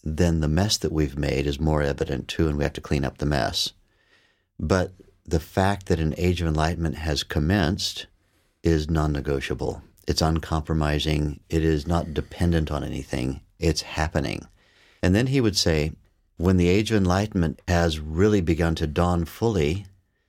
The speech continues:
that the angels will come to the earth and want to live on the earth." And when I heard him say that, I said to him, "Maharishi, um, these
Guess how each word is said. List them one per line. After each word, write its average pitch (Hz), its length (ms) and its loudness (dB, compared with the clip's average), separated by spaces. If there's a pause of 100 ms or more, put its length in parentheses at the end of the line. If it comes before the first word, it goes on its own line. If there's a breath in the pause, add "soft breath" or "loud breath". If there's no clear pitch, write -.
(340)
that 80 420 2 (140)
the 78 320 2
angels 87 500 -2
will 69 160 -12
come - 460 -8 (260)
to - 120 -4
the 80 220 0
earth 71 440 -2 (460)
and 78 180 2
want 78 200 0
to 87 100 -4
live 78 200 -2
on 78 120 0
the 71 180 -4
earth." - 400 -8 (600 soft breath)
And 80 100 -10
when 90 100 -2
I 82 100 0
heard 113 200 0
him 101 100 0
say 127 240 2
that, 78 300 -2 (400)
I - 60 -16
said 110 180 -2
to 110 80 0
him, 87 80 2
"Maharishi, 120 600 -2
um, 85 400 0 (920)
these 123 220 -2